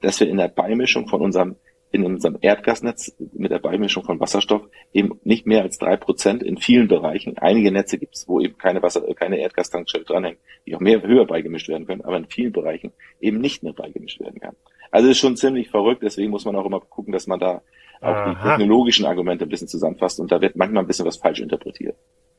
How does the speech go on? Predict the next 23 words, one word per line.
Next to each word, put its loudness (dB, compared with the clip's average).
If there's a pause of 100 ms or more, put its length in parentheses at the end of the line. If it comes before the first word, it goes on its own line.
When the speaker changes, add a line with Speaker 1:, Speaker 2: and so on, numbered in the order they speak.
(380)
Speaker 2:
Ach 4
so, -4
na -4
gut, -10
für -8
die -8
paar 2
Erdgasautos, 4
die -8
rumfahren, 0
da -2
könnten -2
wir 2
vielleicht 0
ja 2
noch -2
einen -12
Laster 0
rumfahren -2
lassen, -6
der -6
die -8
Tankstellen -10